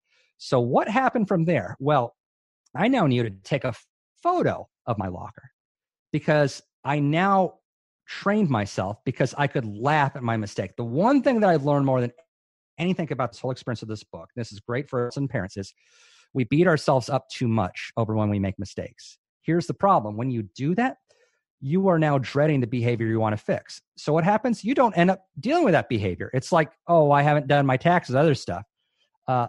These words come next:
I didn't do my taxes for six years while having a business." Insane. Uh, dangerously insane. But because even though I was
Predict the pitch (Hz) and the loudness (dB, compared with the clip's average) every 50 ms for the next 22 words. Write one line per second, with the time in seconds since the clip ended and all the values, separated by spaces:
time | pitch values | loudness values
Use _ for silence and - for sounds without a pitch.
0 | - _ _ - 143 175 196 190 202 180 139 160 165 160 151 151 - 165 156 143 | -6 _ _ 0 2 2 4 4 2 2 2 2 2 2 2 2 2 2 2 2
1 | - 151 139 - 139 123 - - 135 - - - 165 165 156 - 131 120 117 107 | -2 -6 -4 -4 -4 -4 -2 -4 -4 -4 -2 0 0 0 2 2 2 2 2 2
2 | 101 98 87 104 92 - - 92 - - 135 135 127 - - - 190 180 180 139 | 0 0 0 -2 -4 -4 -8 -12 -4 -2 0 0 0 -2 -2 -2 0 0 0 0
3 | 92 87 85 90 - _ _ _ _ _ _ _ _ _ _ _ - 135 123 120 | -2 -6 -12 -18 -20 _ _ _ _ _ _ _ _ _ _ _ -2 -2 -2 -2
4 | 120 - - _ _ _ - 160 185 202 196 175 - 151 131 - - 135 117 110 | -4 -8 -14 _ _ _ 0 2 4 6 6 6 4 2 0 0 0 0 0 0
5 | 104 - - 101 87 85 95 - _ _ _ _ _ _ 151 151 151 - - 143 | -2 -2 -4 -4 -4 -6 -10 -16 _ _ _ _ _ _ 2 2 2 0 -2 -4
6 | - - 175 156 147 143 135 - - 175 185 202 190 175 165 156 139 127 - | 2 2 4 4 4 2 0 -2 -2 0 2 4 4 4 4 4 2 0 -2